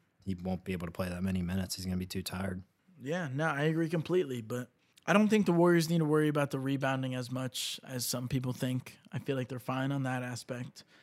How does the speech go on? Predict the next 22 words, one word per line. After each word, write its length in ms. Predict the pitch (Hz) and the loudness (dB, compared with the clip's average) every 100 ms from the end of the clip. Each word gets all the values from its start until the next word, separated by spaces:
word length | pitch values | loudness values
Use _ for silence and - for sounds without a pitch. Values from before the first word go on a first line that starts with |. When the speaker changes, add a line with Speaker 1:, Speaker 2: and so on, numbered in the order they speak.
| _ - | _ -10
Speaker 2:
They 80 | 131 | -6
just 260 | 135 - | -4 -2
gotta 380 | 127 117 127 135 | 0 0 2 0
slow 360 | - - 120 120 | 0 -2 -2 -2
it 100 | - | -4
down 360 | 120 113 113 | -6 -6 -8
on 200 | 80 113 | -8 -8
the 60 | 110 | -6
turnovers. 720 | - 110 101 95 - - - - - - - | -6 -6 -6 -12 -18 -18 -18 -20 -20 -16 -2
And 60 | |
that 60 | 135 | 0
was 140 | 139 | 2
a 40 | 139 | 2
big 320 | 120 170 180 | 6 6 6
factor 400 | - 147 143 131 | 4 4 2 -2
last 340 | 120 123 - | -2 -2 -2
year 120 | 131 127 | -2 -2
in 60 | |
the 60 | 120 | -2
finals 440 | - 127 131 131 | -2 0 0 0
for 160 | - 123 | -2 -2
my, 280 | 127 131 | 0 -2